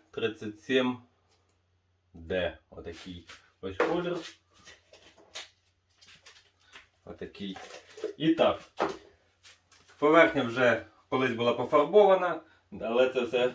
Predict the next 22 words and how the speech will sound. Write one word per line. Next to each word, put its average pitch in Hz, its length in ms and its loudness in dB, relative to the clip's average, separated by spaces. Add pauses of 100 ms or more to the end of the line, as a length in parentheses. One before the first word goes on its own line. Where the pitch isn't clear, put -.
в 117 40 -14
минулому. 120 560 4 (420)
Я 156 280 2
її 135 140 4
загрунтував 127 600 2
декілька 110 340 -4
днів 113 160 -4
назад 110 260 0
ґрунтівкою 113 600 -2
Creative 127 400 -6
ґрунт. 190 360 4 (280)
І 123 100 -6
зараз 165 300 6
буду 135 240 0
приступати 123 600 0
до 117 160 -2
нанесення 131 640 0 (800)
підкладки. 170 760 2 (120)
Це 131 140 2
Innen 123 340 -2
Latex 120 340 2
Matte, 190 280 4